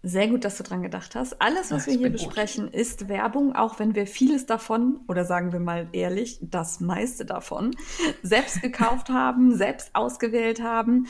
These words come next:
Speaker 1: Die deutschen Rechte sehen das so vor und darum machen wir das so. Wir sind ja brav.
Speaker 2: Jawohl.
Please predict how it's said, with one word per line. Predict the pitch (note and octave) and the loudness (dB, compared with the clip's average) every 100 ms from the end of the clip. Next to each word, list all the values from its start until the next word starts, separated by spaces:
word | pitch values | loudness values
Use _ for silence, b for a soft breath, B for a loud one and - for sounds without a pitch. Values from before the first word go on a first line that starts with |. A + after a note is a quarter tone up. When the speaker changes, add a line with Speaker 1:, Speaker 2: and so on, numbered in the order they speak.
| B B C4+ | B B 0
Speaker 1:
Die | |
deutschen | B3+ A4 - D#4 | 2 2 0 0
Rechte | A#3+ A#3+ A#3 | 0 -2 -4
sehen | G3+ F#3 | -4 -6
das | F#3 | -6
so | - | -10
vor | - C#4+ C#4+ D#4+ - | -6 0 2 0 -4
und | F4 | -6
darum | E4+ A#3+ | -2 -2
machen | E3 - E3+ | -2 -8 -10
wir | F3 | -10
das | E3 - | -12 -10
so. | F#3+ F3+ - _ | -10 -10 -16 _
Wir | D4 | -4
sind | C#4 C4+ | 0 0
ja | C#4 | -2
brav. | C4 | -4
Speaker 2:
Jawohl. | B3+ G3+ D3 D3 C3+ C#3 D3+ | -2 -2 -4 -6 -8 -10 -12